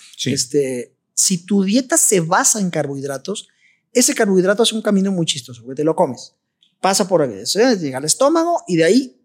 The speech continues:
Speaker 2: se absorbe en el duodeno, pim, pim, pim, y se va a la sangre. En ese momento pasa al hígado y se transforma en grasa mala.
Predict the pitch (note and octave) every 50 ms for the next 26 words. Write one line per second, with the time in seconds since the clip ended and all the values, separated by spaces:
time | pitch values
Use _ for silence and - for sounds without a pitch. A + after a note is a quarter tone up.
0 | _ _ C3 C3+ - - - - - F3+ F3+ F3+ F3+ F3+ F3 F#3+ F3+ A#3+ C4 D4+
1 | E4 E4 E4+ E4+ D4 D4+ C4+ C#4 D4+ F4+ G#4 G4 - - F3 - E3+ E3 E3 E3
2 | D#3 - D3+ C3+ B2 G#2 - _ _ _ _ _ _ _ _ - A3 A#3 C#4 F#4
3 | G#4+ - D4+ B3 A#3 A#3 B3+ C4 B3+ B3 G#3 - - - A#3+ C4 - - G3+ E3+
4 | D#3 E3 F3 F3 F3+ A3+ D#4 - _ _ _ _ _ _ _ _ _ - - -
5 | - - - F3+ F3+ F3 - - G3 F#3+ G3 F#3+ F#3 E3+ F3 E3+ D#3+ - E3 D#3+
6 | D#3 D3 D3+ D#3 D#3 D3+ C#3+ C3+ A#2 - - - _